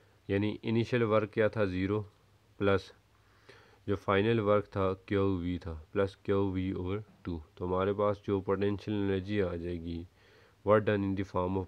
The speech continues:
potential energy, U is equal to half Q V आ जाएगा। अब <clears throat> जो हमारे पास एनर्जी आ गई है, जो कैपेसिटर के अंदर स्टोर होती है, वो अब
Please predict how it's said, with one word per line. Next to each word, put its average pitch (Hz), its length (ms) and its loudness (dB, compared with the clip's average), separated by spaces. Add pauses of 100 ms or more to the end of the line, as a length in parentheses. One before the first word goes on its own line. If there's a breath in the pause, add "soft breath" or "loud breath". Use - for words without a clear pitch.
potential 90 380 -4
energy, 87 520 -4
U 104 180 0
is 90 200 -4
equal 95 240 -4
to 95 80 0
half 90 460 -4
Q 87 300 -4
V 85 180 -6
आ 80 120 -10
जाएगा। 85 360 -14 (1400 loud breath)
अब 139 320 4 (140)
<clears throat> 127 360 -2
जो 120 160 4
हमारे 123 240 6
पास 117 220 0
एनर्जी 117 380 0
आ 110 160 6
गई 110 240 0
है, 104 320 2 (180 loud breath)
जो 107 120 -4
कैपेसिटर 107 360 -4
के 104 80 0
अंदर 101 180 0
स्टोर 101 320 -2
होती 95 300 -4
है, 95 160 -2 (840 loud breath)
वो 104 220 2
अब 101 280 2